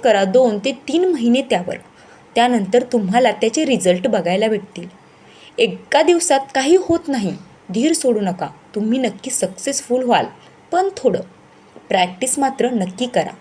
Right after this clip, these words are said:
मित्रांनो, आजचे सुंदर विचार आवडले असतील, तर व्हिडिओला लाईक नक्की करा आणि असेच नवनवीन विचार पाहण्यासाठी, मोटिवेशनल विचार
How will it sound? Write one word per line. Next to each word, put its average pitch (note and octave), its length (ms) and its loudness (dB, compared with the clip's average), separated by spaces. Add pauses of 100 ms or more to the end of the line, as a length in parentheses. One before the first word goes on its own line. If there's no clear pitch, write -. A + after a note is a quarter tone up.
(520)
मित्रांनो, G3+ 460 0
आजचे F3+ 360 -8
सुंदर A3 540 0
विचार C#4+ 340 0 (220)
आवडले G#3+ 380 2
असतील, C4 360 -2 (420)
तर F4 140 6
व्हिडिओला D#4 480 4
लाईक C4 400 2
नक्की A3+ 360 -2
करा F3 260 -2 (540)
आणि G3 180 0
असेच G3 480 0
नवनवीन A3+ 500 0
विचार D4 340 2
पाहण्यासाठी, A3 840 -4 (420)
मोटिवेशनल A#3+ 680 2
विचार C4 320 0